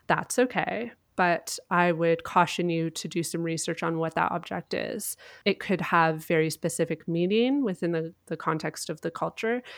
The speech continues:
And so you wanna make sure that you're showing it appreciation and not,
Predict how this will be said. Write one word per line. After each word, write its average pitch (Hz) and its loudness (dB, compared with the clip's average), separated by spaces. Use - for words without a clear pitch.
And 196 -2
so - 2
you 220 6
wanna 226 6
make 202 2
sure 170 2
that 165 -2
you're 160 4
showing 160 0
it 156 -2
appreciation 175 -4
and 170 0
not, 156 -2